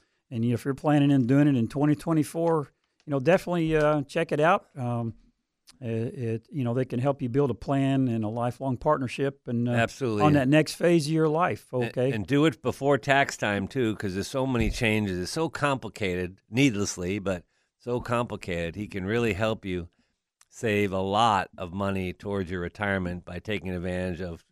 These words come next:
Speaker 2: tax rules and laws. And he's been a professional in this business for a long time. Make him a member of your team, like I was talking about with Doctor Kopp.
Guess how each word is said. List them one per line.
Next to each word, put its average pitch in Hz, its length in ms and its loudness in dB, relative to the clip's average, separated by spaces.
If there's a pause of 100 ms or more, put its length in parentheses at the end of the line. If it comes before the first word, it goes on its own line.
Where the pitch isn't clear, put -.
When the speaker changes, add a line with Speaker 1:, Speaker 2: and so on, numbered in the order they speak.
(180)
Speaker 2:
tax 95 340 -10
rules 90 320 -8
and 87 140 -8
laws. 87 400 -8
And 87 120 -12
he's 107 140 -4
been 98 200 -4
a 92 60 -4
professional 95 560 -6
in 92 80 -4
this 90 260 -4
business 92 340 -6
for - 160 -10
a 82 80 -6
long 87 560 -4 (300)
time. 82 300 -8
Make 131 240 0
him 160 180 2
a 117 60 2
member 101 300 0
of 95 60 0
your 95 140 2
team, 90 400 -2 (380)
like 92 200 -4
I 90 60 -4
was 85 140 -6
talking 85 280 -4
about 82 220 -4
with 82 100 -8
Doctor - 280 -10
Kopp. 80 300 -10